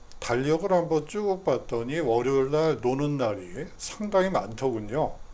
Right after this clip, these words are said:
한 네다섯 번 놀게 되어 있더라고요.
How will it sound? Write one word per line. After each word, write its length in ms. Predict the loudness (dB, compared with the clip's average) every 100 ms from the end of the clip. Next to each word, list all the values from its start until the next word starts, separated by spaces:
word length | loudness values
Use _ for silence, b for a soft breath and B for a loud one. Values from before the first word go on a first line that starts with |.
| -16 -16 -12
한 300 | -8 -6 -4
네다섯 560 | -2 2 2 0 -8 -6
번 380 | -6 -6 -10 -12 -18 -14
놀게 560 | -2 0 0 0 -2 -2
되어 260 | 0 0 0
있더라고요. 800 | -2 -2 0 -2 -6 -8 -8